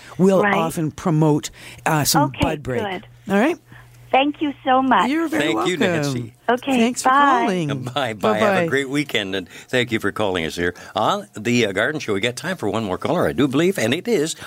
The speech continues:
Speaker 3: another first-time caller.
Speaker 1: Wow, this is
Speaker 3: Carla.
Speaker 1: record-breaking.
Speaker 3: I think so.
Speaker 1: <laughs>
Speaker 3: Carla in Barrie, welcome to the show.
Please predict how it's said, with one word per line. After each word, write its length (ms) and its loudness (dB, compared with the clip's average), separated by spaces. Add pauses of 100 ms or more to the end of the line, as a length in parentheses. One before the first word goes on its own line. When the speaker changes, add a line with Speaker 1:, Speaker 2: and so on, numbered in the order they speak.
Speaker 3:
another 440 0
first-time 540 -2
caller. 360 0
Speaker 1:
Wow, 480 2
this 180 2
is 120 2
Speaker 3:
Carla. 220 2
Speaker 1:
record-breaking. 540 2
Speaker 3:
I 120 -4
think 180 0
so. 260 -2 (280)
Speaker 1:
<laughs> 280 -2
Speaker 3:
Carla 420 0
in 260 -4
Barrie, 460 0
welcome 400 -2
to 60 -4
the 100 -2
show. 340 -2